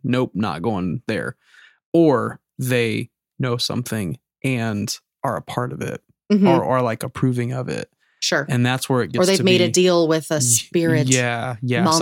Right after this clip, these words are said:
Speaker 2: monster.
Speaker 1: like that.
Speaker 2: Yeah, who
Speaker 1: So
Speaker 2: knows?
Speaker 1: it just, it, yeah, it's very, uh, strange, ominous even,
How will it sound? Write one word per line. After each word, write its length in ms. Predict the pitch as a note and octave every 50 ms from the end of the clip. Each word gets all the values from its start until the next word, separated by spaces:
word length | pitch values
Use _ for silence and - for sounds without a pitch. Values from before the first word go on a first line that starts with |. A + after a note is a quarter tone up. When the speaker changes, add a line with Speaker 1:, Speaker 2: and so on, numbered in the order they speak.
| D3 B2+ - C3
Speaker 2:
monster. 140 | B2 D#3+ D3+ D3
Speaker 1:
like 80 | C#3+ -
that. 320 | B2 A#2 A#2 A2+ A2+ - _ _ _ _ _ _ _ -
Speaker 2:
Yeah, 200 | - D3+ C#3+ C#3+ - _ -
who 100 | A3+ A#3+
Speaker 1:
So 80 | A3 F3+ -
Speaker 2:
knows? 160 | - B2 A#2+
Speaker 1:
it 20 |
just, 240 | B2+ B2 - - -
it, 140 | D3 C#3+ -
yeah, 240 | - C3+ C3 G#2+ -
it's 240 | - B2+ B2 - - _ -
very, 420 | C#3+ C#3 C3+ C3 B2+ B2 A#2 - _ _ _ _ _ _ _ _ _ _ _ _ _ _ -
uh, 320 | C#3 B2 A#2+ A#2+ C3 B2+ - _ _ _ _ _ _ _ _ _ _ _ _ _ -
strange, 640 | - - - - D3+ D#3 D#3 D#3 D#3+ D3+ D3 - _ _ _ _
ominous 480 | - C#3 C3 C3+ C#3 C#3 C#3 C3+ B2+ -
even, 460 | A2 B2 A#2+ B2 B2 B2 B2 A#2+ A#2